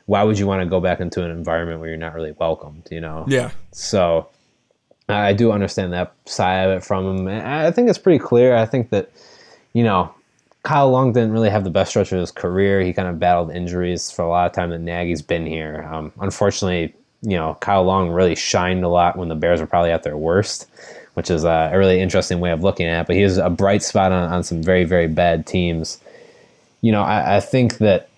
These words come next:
Speaker 1: you know, having Kyle Long return is an interesting prospect. Um, a-, and, and maybe, you know, he's spelling on, you know, obviously there was some friction there. You know, maybe he's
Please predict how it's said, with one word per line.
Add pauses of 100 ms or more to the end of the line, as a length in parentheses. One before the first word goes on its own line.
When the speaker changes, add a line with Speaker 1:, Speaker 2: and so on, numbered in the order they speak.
(120)
Speaker 1:
you
know,
having
Kyle
Long
return
is
an
interesting
prospect. (360)
Um, (340)
a-,
and,
and
maybe,
you
know,
he's
spelling
on,
you
know,
obviously
there
was
some
friction
there. (360)
You
know,
maybe
he's